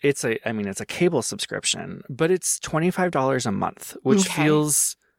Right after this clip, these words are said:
Speaker 1: I mean, cable I think is expensive. <laughs>
Speaker 2: Oh,
Speaker 1: It's
Speaker 2: yeah. That's
Speaker 1: far
Speaker 2: cheaper than
Speaker 1: cheaper.
Speaker 2: cable. Yeah.
Speaker 1: Right. It's far cheaper than, like, YouTube T V or Hulu T V. Like, and they have over sixty channels, and they're all the channels that I like. Um, so I,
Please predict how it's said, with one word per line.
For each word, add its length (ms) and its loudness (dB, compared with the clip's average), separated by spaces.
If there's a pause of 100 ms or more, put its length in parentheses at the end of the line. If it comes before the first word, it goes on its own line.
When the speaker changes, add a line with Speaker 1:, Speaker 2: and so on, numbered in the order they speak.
(500)
Speaker 1:
I 80 0
mean, 240 2
cable 320 0
I 100 2
think 180 -12
is 140 -8
expensive. 520 -2
<laughs> 280 -2
Speaker 2:
Oh, 120 6
Speaker 1:
It's 80 8
Speaker 2:
yeah. 320 8
That's 200 2
Speaker 1:
far 120 4
Speaker 2:
cheaper 220 6
than 160 2
Speaker 1:
cheaper. 200 4
Speaker 2:
cable. 380 0 (180)
Yeah. 220 2
Speaker 1:
Right. 80 -8
It's 140 -6
far 200 2
cheaper 340 -2
than, 180 -4
like, 180 -8
YouTube 420 2
T 220 2
V 300 2
or 280 -2
Hulu 380 6
T 200 -2
V. 440 2
Like, 300 -2 (280)
and 160 2
they 80 4
have 160 2
over 260 4
sixty 360 0
channels, 380 0
and 120 0
they're 120 0
all 140 2
the 80 -6
channels 460 -2
that 260 0
I 520 0 (140)
like. 600 -6 (200)
Um, 400 0 (400)
so 380 4 (140)
I, 120 -2